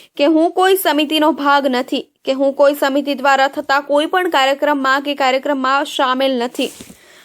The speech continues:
ભાવનગરના યુવરાજે પોતાના નિવેદનમાં સ્પષ્ટ કહ્યું છે કે હું હંમેશા મારા ક્ષત્રિય સમાજને વફાદાર રહ્યો છું અને રહીશ અને મારા સમાજના વડીલોના માર્ગદર્શન હેઠળ મારા પૂર્વજોના સિદ્ધાંતો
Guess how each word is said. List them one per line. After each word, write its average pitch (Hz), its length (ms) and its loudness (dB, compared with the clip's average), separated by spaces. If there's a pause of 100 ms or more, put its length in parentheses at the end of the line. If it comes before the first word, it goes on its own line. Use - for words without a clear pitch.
ભાવનગરના 339 640 0
યુવરાજે 302 640 2
પોતાના 302 420 0
નિવેદનમાં 294 720 0
સ્પષ્ટ 330 460 -2
કહ્યું 285 320 -2
છે 285 200 0 (520)
કે 285 180 2
હું 339 240 4
હંમેશા 311 560 2
મારા 285 300 0
ક્ષત્રિય 320 440 0
સમાજને 277 560 0
વફાદાર 262 580 2
રહ્યો 233 280 0
છું - 220 -4 (500)
અને 277 180 2
રહીશ 294 420 4 (440)
અને 277 160 2
મારા 285 380 2
સમાજના 311 580 2
વડીલોના 277 560 2
માર્ગદર્શન 285 720 0
હેઠળ 277 420 0
મારા 254 220 0
પૂર્વજોના 285 600 -2
સિદ્ધાંતો 277 600 -4